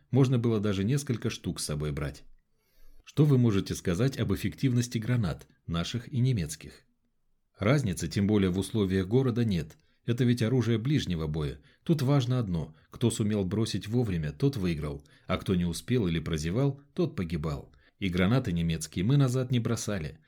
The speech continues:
стремились сразу от них отбежать. Кто обучал вновь прибывшее поколение в Сталинграде? Как правило, этим занимался командир взвода. Как только мы получали новобранцев, взводный сразу занимался ими.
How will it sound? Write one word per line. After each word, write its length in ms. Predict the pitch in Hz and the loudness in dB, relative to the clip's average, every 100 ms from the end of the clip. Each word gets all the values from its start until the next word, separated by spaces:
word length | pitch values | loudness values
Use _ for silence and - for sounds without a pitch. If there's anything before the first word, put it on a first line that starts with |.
| _ | _
стремились 580 | - - 98 143 147 - | -8 0 2 4 2 0
сразу 360 | - 127 120 101 | -2 -2 0 -2
от 140 | 95 | 0
них 200 | 92 90 | -4 -4
отбежать. 600 | 80 80 80 71 65 - _ _ _ _ _ | -6 -4 -4 -6 -10 -16 _ _ _ _ _
Кто 260 | - - 95 | -16 0 0
обучал 440 | 80 80 - 139 | 2 -2 0 0
вновь 320 | 143 123 147 - | 2 2 0 0
прибывшее 500 | 135 131 123 - 104 | -2 0 0 -2 -4
поколение 540 | 87 95 90 104 98 | -4 -4 -2 0 -2
в 40 | |
Сталинграде? 720 | - 90 90 87 76 71 - - _ _ _ _ _ | -4 -4 -2 -2 -4 -6 -10 -18 _ _ _ _ _
Как 200 | - 80 | -6 -4
правило, 360 | - 143 143 135 | 0 2 4 4
этим 260 | 156 151 | 2 4
занимался 520 | 123 120 113 123 123 120 | 4 4 4 2 0 -2
командир 460 | 104 98 92 92 | -2 -2 0 -2
взвода. 540 | 85 80 78 73 60 - _ _ - | -4 -6 -4 -6 -8 -18 _ _ -6
Как 180 | 85 | -6
только 280 | - 87 82 | 0 0 0
мы 140 | 87 82 | 0 0
получали 460 | 80 80 87 82 | -2 -4 -2 -2
новобранцев, 720 | 78 78 73 92 95 - 71 - _ | 0 -2 -2 -2 -4 -4 -10 -14 _
взводный 460 | - 87 104 147 127 | -6 -2 0 2 0
сразу 340 | - 127 127 | 0 -2 0
занимался 580 | 104 101 95 92 87 - | 0 0 0 -2 -4 -6
ими. 360 | 80 71 69 | -6 -6 -8